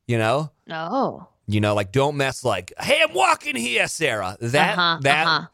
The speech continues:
Speaker 1: you know, there's a fine line. You gotta, we gotta walk that fine line. I don't know if I, if I have a representative for me.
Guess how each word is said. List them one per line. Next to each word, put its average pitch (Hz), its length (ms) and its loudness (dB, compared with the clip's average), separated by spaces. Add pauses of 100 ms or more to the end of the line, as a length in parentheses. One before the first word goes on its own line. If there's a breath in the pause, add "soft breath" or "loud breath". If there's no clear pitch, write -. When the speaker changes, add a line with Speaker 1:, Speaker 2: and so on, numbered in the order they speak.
Speaker 1:
you 131 100 -2
know, 139 100 2
there's 131 160 0
a 156 60 -2
fine 151 400 0
line. 110 440 -2
You 113 80 -4
gotta, 113 200 2
we 120 240 -2
gotta 117 200 0
walk 127 420 0
that 117 180 -2
fine 120 380 -2
line. 92 460 -2
I 240 140 0
don't 523 140 0
know 480 60 2
if 440 60 -4
I, 208 200 0
if - 100 -18
I 156 100 0
have 165 340 -2
a 147 100 2
representative 110 800 -4
for 104 220 -4
me. 82 400 -6